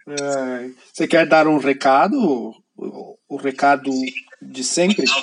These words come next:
Speaker 2: qual que é? Primeiro você, ó, nosso roteiro é o seguinte: você tá, falou oi, diz que está melhor agora e faz, a gente faz alguma piadinha, depois você anuncia o tema e depois eu dou o recado. Esse é o nosso roteiro.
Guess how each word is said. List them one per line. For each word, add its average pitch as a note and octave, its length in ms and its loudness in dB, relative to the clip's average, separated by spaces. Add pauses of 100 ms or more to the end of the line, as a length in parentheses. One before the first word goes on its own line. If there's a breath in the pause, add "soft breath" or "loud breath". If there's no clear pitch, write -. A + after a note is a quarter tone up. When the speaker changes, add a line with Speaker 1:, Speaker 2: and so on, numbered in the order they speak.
(120)
Speaker 2:
qual D3 180 -2
que - 140 0
é? - 40 0 (100)
Primeiro - 260 2
você, - 240 2 (140)
ó, - 380 0
nosso - 280 0 (160)
roteiro - 280 -2
é - 20 -2
o - 40 2
seguinte: - 300 -2
você - 320 0 (880 loud breath)
tá, - 200 -4
falou C3 400 -6
oi, C#3 160 2
diz - 240 4
que - 120 0
está - 280 0
melhor A2 260 -2
agora A2 340 0
e - 40 -4
faz, - 160 -2
a - 200 -4
gente - 180 0
faz A2 140 -2
alguma - 240 -8
piadinha, - 440 -2
depois D3 280 0
você F3 80 2
anuncia - 440 2
o - 60 -14
tema - 340 0
e - 100 2
depois - 320 -2
eu - 80 2
dou A2+ 120 -6
o - 40 -12
recado. - 320 -12 (160)
Esse - 180 0
é - 40 -8
o - 20 -12
nosso - 180 -4
roteiro. - 360 -14